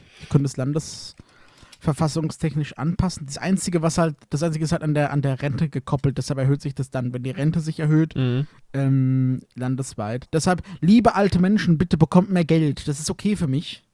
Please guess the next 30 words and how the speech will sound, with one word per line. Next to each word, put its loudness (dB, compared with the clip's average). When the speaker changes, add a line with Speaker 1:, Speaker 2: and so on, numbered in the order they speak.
Speaker 2:
Ja, 0
ja, 4
klar. -2
Speaker 1:
Ähm, 2
ich -4
freu 4
mich 4
immer, 6
wenn 2
ich 0
lese, 2
Ren-, -4
Rente -2
wurde -6
erhöht. -2
Das 0
<laughs> 4
Speaker 2:
Ja, 0
auf -4
jeden -6
Fall. -6
Dieses -8
Jahr -4
zum -8
Glück -10
wieder. -8
Ein -14
paar -8
Prozent. -8
Speaker 1:
Ja. 0